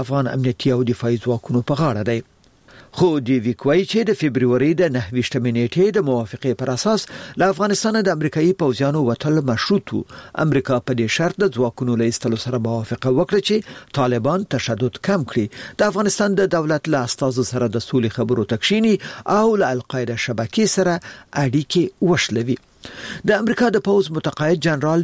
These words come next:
ډیوډ پیټرایس چې یوه موده په افغانستان کې د نړیوالو ځواکونو عمومي قومندان و، ویلي داسې هیڅ نښه نه ښکاري چې طالبانو دې له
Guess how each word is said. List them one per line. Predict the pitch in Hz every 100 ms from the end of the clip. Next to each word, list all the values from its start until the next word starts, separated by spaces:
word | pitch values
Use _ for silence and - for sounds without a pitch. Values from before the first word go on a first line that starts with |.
| 127
ډیوډ | 160 151 - -
پیټرایس | 131 135 175 151 87 - - - - -
چې | 226 233
یوه | 208 156 135
موده | 127 151 190
په | 165
افغانستان | 120 127 120 175 175
کې | 202 156
د | 135
نړیوالو | 127 123 127 127 -
ځواکونو | 131 - 143 127 143
عمومي | 127 120 123 -
قومندان | 127 123 120 127 123
و، | 117
ویلي | 127 170 214 196 - - -
داسې | 135 - 127
هیڅ | 220 180 -
نښه | 190 - 123 123
نه | 190 -
ښکاري | 208 208 185
چې | 202 190 - - 160
طالبانو | 135 127 127 208 233 190
دې | 196
له | 185